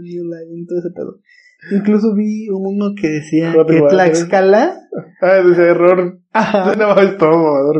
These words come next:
Speaker 2: güey. Sí.
Speaker 1: Tlaxcala, dos en exist, una madre así. Ajá.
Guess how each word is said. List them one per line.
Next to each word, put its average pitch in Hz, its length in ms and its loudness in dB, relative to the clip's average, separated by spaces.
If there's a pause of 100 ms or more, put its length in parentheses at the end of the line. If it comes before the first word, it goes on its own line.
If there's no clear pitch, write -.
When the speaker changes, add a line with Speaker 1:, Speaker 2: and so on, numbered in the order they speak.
Speaker 2:
güey. - 20 -12 (760)
Sí. 151 80 -2
Speaker 1:
Tlaxcala, 170 720 0 (200)
dos 185 220 2
en 202 160 0
exist, 170 640 -6
una 202 180 -2
madre 196 280 2
así. 180 220 0 (480)
Ajá. 196 180 -12